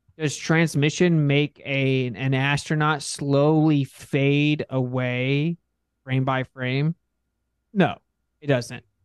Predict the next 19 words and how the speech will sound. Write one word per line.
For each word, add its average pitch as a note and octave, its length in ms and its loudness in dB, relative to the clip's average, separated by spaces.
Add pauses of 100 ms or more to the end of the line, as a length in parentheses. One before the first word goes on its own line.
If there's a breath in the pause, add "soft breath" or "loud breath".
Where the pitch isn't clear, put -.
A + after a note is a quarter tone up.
(180)
And D3 80 2
if D3+ 80 6
you G3 220 8
show F#3+ 260 6
me E3+ 120 4
someone D3+ 340 2
putting D#3 240 2
their C3+ 160 2
hand D3 360 0
through C#3+ 180 2
a C3 60 2
microphone C#3 720 -2
because C3+ 300 -2
of C3 60 -6
a B2+ 80 -4
glitch, - 560 -4 (340)
that'd A#3+ 140 0
be F3 80 4
cool. D3+ 360 2